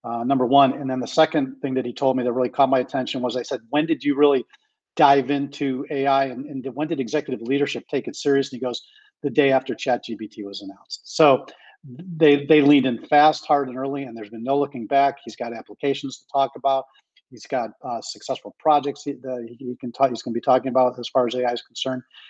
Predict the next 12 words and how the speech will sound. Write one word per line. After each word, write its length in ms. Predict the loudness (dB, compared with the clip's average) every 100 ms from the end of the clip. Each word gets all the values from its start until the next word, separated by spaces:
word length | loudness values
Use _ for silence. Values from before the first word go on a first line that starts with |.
| -20 _
And 120 | -2 -2
again, 340 | 6 6 6 0
our, 260 | 0 0 2
our, 360 | 4 6 4 0
uh, 160 | -6 -6 -10 _ -2
promise 380 | 0 0 -2
to 80 | -2
all 120 | 0
of 80 | 2
you 140 | 2 2
is 140 | 0
to 120 | -10